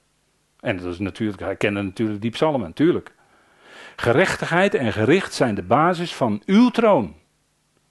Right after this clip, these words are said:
Zo moet het ook zijn. De misdaad moet bestraft. En de grote witte troon zal er straks niet voor niks zijn. Dat is dit principe. Wat de, wat de wet zegt.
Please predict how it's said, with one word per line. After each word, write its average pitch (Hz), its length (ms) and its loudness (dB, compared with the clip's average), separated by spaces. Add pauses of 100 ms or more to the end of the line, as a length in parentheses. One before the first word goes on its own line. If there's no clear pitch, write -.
(1200)
Zo 175 240 2
moet 175 120 2
het 175 120 -2
ook 165 140 0
zijn. 175 340 -4 (1600)
De 92 140 -10
misdaad 151 840 0
moet 113 220 -4
bestraft. - 640 -4 (680)
En 113 120 -2
de 107 80 0
grote 123 300 4
witte 120 220 -2
troon 160 320 2
zal 127 180 4
er 117 60 -6
straks 131 300 0
niet 151 180 0
voor 151 140 -2
niks 151 180 -4
zijn. 87 280 -4 (1160)
Dat - 200 -2
is 110 120 -12
dit 120 180 -2
principe. 120 500 -4 (1080)
Wat 104 200 -6
de, 104 140 -4 (100)
wat 101 180 -4
de 98 60 -8
wet 107 200 0
zegt. - 440 -6